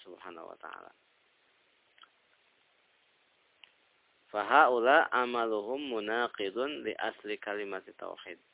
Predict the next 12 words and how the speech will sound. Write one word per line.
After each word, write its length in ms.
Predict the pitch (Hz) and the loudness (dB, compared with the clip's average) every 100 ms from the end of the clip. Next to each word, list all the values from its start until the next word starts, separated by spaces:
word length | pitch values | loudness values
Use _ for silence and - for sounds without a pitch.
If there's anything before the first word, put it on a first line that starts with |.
| _ _ _ | _ _ _
Maka 180 | - 110 113 | -14 -8 -6
mereka 320 | 104 95 85 | -4 -6 -8
itu, 260 | 85 - 135 160 _ _ _ _ _ | -12 -6 -8 -8 _ _ _ _ _
ya, 160 | 73 87 | -16 -14
amalan 360 | 95 90 87 90 | -8 -6 -6 -8
mereka 320 | 87 87 78 | -10 -10 -10
itu 280 | 78 64 - - _ 92 98 | -10 -14 -14 -20 _ -20 -8
berseberangan 960 | 104 101 98 - 101 95 85 85 107 | -6 -6 -8 -14 -14 -10 -10 -10 -10
dengan 240 | 104 98 101 | -8 -8 -10
inti 400 | 95 90 101 98 | -12 -12 -14 -14
tauhid. 400 | - 87 - 120 95 _ _ _ _ _ _ _ _ _ _ _ | -16 -16 -8 -8 -8 _ _ _ _ _ _ _ _ _ _ _
Pemudadun 1040 | 98 101 95 90 101 98 98 92 120 151 | -8 -6 -6 -8 -6 -4 -4 -4 -6 -6